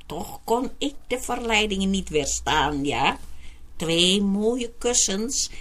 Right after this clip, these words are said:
zijn in mijn karretje terechtgekomen. "Om je eigen bank mee te verfraaien," fluisterde een klein stemmetje mij.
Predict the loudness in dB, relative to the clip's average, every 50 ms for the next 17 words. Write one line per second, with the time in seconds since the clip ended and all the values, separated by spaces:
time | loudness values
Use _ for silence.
0 | -12 -10 -6 -4 0 2 2 2 2 2 2 2 2 2 2 2 2 2 0 -2
1 | -6 -6 -4 -4 -2 -2 -2 -2 -4 -4 -6 -6 -6 -4 -2 -2 -2 -2 -4 -6
2 | -6 -6 -6 -4 -2 0 0 0 0 -2 -2 -4 -4 -6 -8 -10 -10 -10 -10 -10
3 | -10 -12 -14 -16 -16 -14 -12 -12 -12 -12 -10 -8 -6 -6 -4 -4 -4 -4 -4 -4
4 | -2 -2 -2 -2 -2 -4 -4 -6 -4 -4 -2 -2 0 -2 -2 -4 -6 -6 -4 -2
5 | -2 -2 -2 -4 -4 -6 -6 -6 -6 -8 -8 -8 -6 -6 -4 -4 -4 -2 -2 -2
6 | 0 -2 -2 -2 -2 -4 -6 -6 -8 -10 -10 -10 -8 -8 -8 -6 -4 -4 -2 -2
7 | -2 -4 -4 -4 -4 -6 -6 -6 -6 -6 -6 -4 0 2 2 2 2 0 -2 0
8 | 2 2 2 2 0 0 0 0 2 2 2 2 2 0 -2